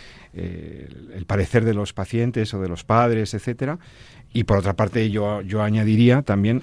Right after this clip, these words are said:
una exacerbación de los derechos de los pacientes, que a veces desconoce los derechos de los médicos, <laughs> pero bueno,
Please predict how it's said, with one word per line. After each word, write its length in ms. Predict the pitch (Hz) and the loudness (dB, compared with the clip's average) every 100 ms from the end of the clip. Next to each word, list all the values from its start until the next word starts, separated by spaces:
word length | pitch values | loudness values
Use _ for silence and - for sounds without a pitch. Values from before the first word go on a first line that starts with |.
| - | -2
una 140 | 107 | 0
exacerbación 680 | 107 110 117 95 92 - 101 | 0 0 -2 -2 -2 -2 0
de 80 | 117 | 2
los 140 | 101 | 2
derechos 260 | 92 - 95 | -2 -2 -2
de 60 | |
los 80 | 95 | -2
pacientes, 340 | 101 104 113 | 0 0 0
que 60 | 101 | -2
a 20 | |
veces 160 | 92 98 | -2 -2
desconoce 380 | 87 82 87 101 | -4 -4 -2 -2
los 100 | 85 | -2
derechos 260 | 80 85 | -4 -6
de 80 | 80 | -4
los 100 | 80 | 4
médicos, 360 | 143 127 - - | 4 4 2 0
<laughs> 0 | |
pero 180 | - | -2
bueno, 220 | 123 - | -2 -4